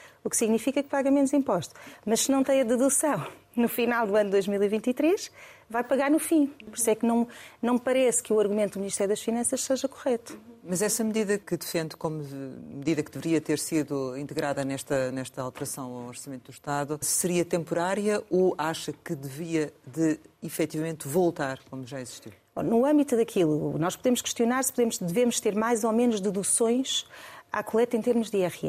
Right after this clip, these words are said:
Speaker 1: S. A verdade é que esta existe e só está a ser aplicada a determinados sujeitos passivos que tiveram empréstimos aprovados e que contraíram empréstimos para a habitação própria e permanente até determinado momento.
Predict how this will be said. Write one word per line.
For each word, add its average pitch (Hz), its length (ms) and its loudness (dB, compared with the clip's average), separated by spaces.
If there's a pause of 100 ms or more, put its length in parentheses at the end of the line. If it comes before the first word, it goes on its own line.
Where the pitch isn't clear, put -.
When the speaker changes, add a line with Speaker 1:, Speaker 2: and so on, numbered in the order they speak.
Speaker 1:
S. - 240 -12 (180)
A 180 80 -2
verdade 220 340 2
é 240 60 4
que 240 140 0
esta 185 240 0
existe 202 680 2 (240)
e 240 60 0
só - 140 2
está 254 220 0
a 254 40 0
ser 254 200 2
aplicada 180 680 0 (340)
a 226 120 2
determinados 233 720 2
sujeitos 185 340 0
passivos 262 400 -2
que - 180 -4
tiveram 285 380 2
empréstimos 294 760 0 (320)
aprovados 226 800 -2 (120)
e 208 80 -2
que - 60 -10
contraíram 208 400 2
empréstimos 220 640 0
para 302 240 0
a 269 40 2
habitação 214 420 -2
própria 202 260 -4
e - 20 2
permanente 262 380 2
até 320 200 0
determinado 320 440 2
momento. 302 320 2